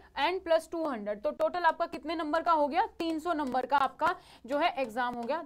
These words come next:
थ्री हंड्रेड मार्क्स का आपका एग्जाम हो गया। और इसमें आपके थ्री हंड्रेड ही आपके क्या हो गए? क्वेश्चंस हो गए। तो एक क्वेश्चन आपका एक नंबर का है। तो कितने देर का पेपर होता है आपका? जो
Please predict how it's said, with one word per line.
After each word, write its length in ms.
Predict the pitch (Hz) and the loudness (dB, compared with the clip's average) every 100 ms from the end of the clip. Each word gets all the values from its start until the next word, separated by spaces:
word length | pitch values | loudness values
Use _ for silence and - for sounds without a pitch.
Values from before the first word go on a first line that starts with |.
| - | -6
थ्री 180 | 311 302 | -4 -2
हंड्रेड 320 | 294 277 247 | -2 0 -2
मार्क्स 320 | 226 214 - | -2 -4 0
का 80 | 294 | 0
आपका 180 | 294 294 | 2 2
एग्जाम 320 | 254 285 277 | 2 -2 -2
हो 160 | 269 | -2
गया। 180 | 262 339 - - - | 2 0 0 -12 4
और 180 | 311 339 | 6 8
इसमें 280 | 294 302 311 | 4 2 4
आपके 300 | 254 - 294 | 4 2 -4
थ्री 240 | 277 285 320 | 0 2 4
हंड्रेड 360 | 294 247 254 | 4 2 0
ही 60 | 262 | 2
आपके 260 | 233 - 262 | 2 2 -2
क्या 160 | 262 | 2
हो 160 | 262 233 | 2 2
गए? 140 | 285 427 - - - | 0 -2 -6 -16 0
क्वेश्चंस 520 | 302 269 277 226 208 | 0 0 -2 -4 -6
हो 100 | 107 | -12
गए। 140 | 80 - | -14 -6
तो 80 | 277 | -4
एक 300 | - 302 311 | -2 -2 0
क्वेश्चन 320 | 320 311 330 | -2 0 0
आपका 340 | 294 262 349 330 - | -2 2 2 2 0
एक 200 | 320 302 | -2 0
नंबर 340 | 254 214 202 196 | 0 0 -4 -4
का 100 | 196 | -8
है। 60 | |
तो 100 | 254 | -6
कितने 300 | 277 269 392 | -8 -4 -2
देर 180 | 403 403 | 0 2
का 80 | 392 | 0
पेपर 280 | 392 381 392 | 0 -2 -2
होता 260 | 370 349 | -2 0
है 160 | 370 359 | 0 2
आपका? 340 | 339 339 370 403 - - | 2 4 4 4 -4 -10
जो 80 | 269 | 2